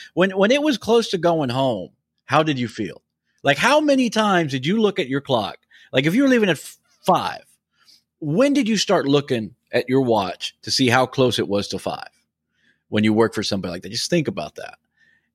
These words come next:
And that is not what you want. You want a person who's in there, who loses track of time, not because they're buried in work, but because they want to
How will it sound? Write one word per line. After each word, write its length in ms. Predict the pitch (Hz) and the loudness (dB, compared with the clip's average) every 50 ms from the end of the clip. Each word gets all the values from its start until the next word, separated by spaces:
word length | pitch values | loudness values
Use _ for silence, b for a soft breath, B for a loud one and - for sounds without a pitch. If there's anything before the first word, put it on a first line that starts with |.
| _ | _
And 260 | - 120 120 123 123 - _ _ _ _ _ _ - | 0 2 2 2 0 -6 _ _ _ _ _ _ -4
that 260 | 120 127 170 175 180 | 0 2 2 4 2
is 160 | 180 151 117 | 2 0 2
not 340 | 127 127 131 143 156 - 120 | 2 2 4 4 2 0 0
what 220 | 123 117 113 - | -2 -2 -2 -2
you 80 | 113 110 | -6 -4
want. 340 | 107 107 101 87 78 - - | -4 -4 -4 -6 -8 -6 -2
You 120 | 117 123 | 0 0
want 200 | 151 180 190 185 | 2 2 0 -2
a 40 | 175 | -2
person 400 | 156 - - 165 160 147 - 147 | -4 -4 -4 -4 -4 -4 -4 -4
who's 240 | 127 123 117 104 113 | -2 -2 -2 0 0
in 160 | 135 147 151 135 | -2 0 2 2
there, 180 | 117 107 107 | 2 2 2
who 120 | 104 117 123 | 2 2 4
loses 300 | 143 180 196 175 175 151 | 4 4 2 2 0 -4
track 360 | - - - 151 143 151 - - | -4 -2 0 0 0 0 -2 -6
of 100 | 127 - | -8 -6
time, 260 | - 113 98 92 95 | -6 -6 -4 -4 -2
not 200 | 113 135 147 - | -2 -2 -2 -2
because 240 | 135 - - 170 151 | -2 -2 -2 -2 0
they're 100 | 160 151 | -2 -2
buried 400 | 120 123 139 131 131 127 120 117 | 0 2 2 4 4 2 2 0
in 120 | 113 110 | -2 0
work, 280 | 104 117 117 113 113 _ | 2 2 2 0 0 _
but 160 | 110 101 _ | -8 -8 _
because 460 | - 107 _ - 160 160 156 139 120 | -12 -12 _ -2 0 0 0 -2 -2
they 120 | 127 131 | -2 -2
want 520 | 117 107 104 104 117 120 127 123 - _ _ | -2 -2 -6 -4 0 0 0 0 -2 _ _
to 100 | - | -12